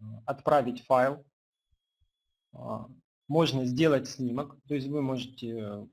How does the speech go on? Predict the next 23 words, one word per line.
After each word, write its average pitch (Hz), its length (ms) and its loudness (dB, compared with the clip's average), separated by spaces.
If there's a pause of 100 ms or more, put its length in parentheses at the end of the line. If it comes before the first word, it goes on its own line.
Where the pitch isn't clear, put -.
послать - 640 0
фотографию 131 640 4
вот 127 300 -8 (680)
настоящего 139 560 2
момента. 131 460 -2
Вы 117 100 -6
находитесь 127 500 -4
в - 40 -20
каком-то 120 360 -8
живописном 127 560 -4
месте, 190 400 -4 (720)
решили 143 360 0
поделиться 135 480 -2
со 113 120 -10
своими 127 300 -4
друзьями, 147 540 -2
отправили 170 500 4
фотографию, 160 800 -2 (840)
прикрепили 127 500 -4
ее 139 220 -2
в 127 60 -8
джеме, 135 340 -6
и 165 180 -10